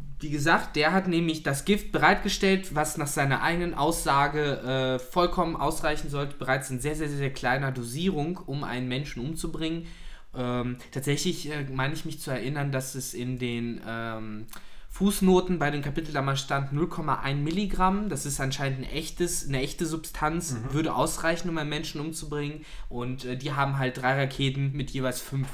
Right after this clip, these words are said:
Speaker 1: Gramm, äh, dieser Substanz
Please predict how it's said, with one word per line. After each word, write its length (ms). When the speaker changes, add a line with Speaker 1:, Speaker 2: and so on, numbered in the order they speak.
Speaker 1:
Gramm, 420
äh, 220
dieser 240
Substanz 720